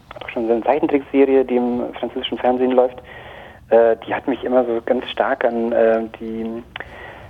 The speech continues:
kleine Nick-Geschichten erinnert, die ich selber als Kind gelesen habe,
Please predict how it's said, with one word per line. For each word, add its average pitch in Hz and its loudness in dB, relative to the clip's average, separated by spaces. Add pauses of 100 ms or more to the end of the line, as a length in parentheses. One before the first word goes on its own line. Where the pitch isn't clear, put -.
kleine 123 2
Nick-Geschichten 120 -2
erinnert, 110 0 (140)
die - -8
ich - -16
selber 117 4
als 110 0
Kind 113 -8
gelesen 110 -2
habe, 110 -2